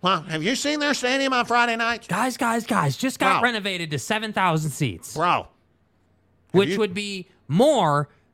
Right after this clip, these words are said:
Speaker 2: than they could get at Cal.
Speaker 1: Did you see the new urinals at the, what did he say? Did you see the new urinals at Allen High School? Bro, those are Sloan, like, infrared monitor things. You walk away.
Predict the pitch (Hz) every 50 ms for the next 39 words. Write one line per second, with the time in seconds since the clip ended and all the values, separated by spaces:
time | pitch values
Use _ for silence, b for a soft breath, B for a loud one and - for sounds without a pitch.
0 | _ _ 165 180 175 175 175 180 175 - 180 156 170 170 175 175 - - 160 139
1 | 113 82 - - - b b b b _ 131 131 147 208 240 240 277 269 269 262
2 | 262 254 254 254 254 247 247 247 247 247 247 254 269 262 262 247 196 226 220 208
3 | 202 - - 170 147 139 147 143 151 143 151 147 - 160 139 B B B B 147
4 | - 165 180 156 196 269 311 - - 277 277 285 269 254 262 254 254 240 226 226
5 | 226 240 240 247 254 208 175 190 185 185 202 220 208 202 190 175 196 202 196 190
6 | - 214 208 214 208 190 - _ _ _ - - - 160 - - - - - -
7 | - - _ _ _ _ 190 220 240 196 147 - - _ _ _ _ _ _ _
8 | _ - 170 214 247 254 196 240 214 196 160 - - - - - 214 220 233 233
9 | 233 240 240 240 247 254 247 226 233 _ _ _ _ _ _ _ _ _ _ _
10 | _ _ - 196 202 190 180 - - - _ - 202 214 220 - - 247 240 240
11 | 240 247 247 247 233 226 220 220 226 233 247 262 262 262 269 269 269 - 277 277
12 | 277 254 - 233 226 233 240 247 247 - 240 233 226 226 - 269 269 - - -
13 | - -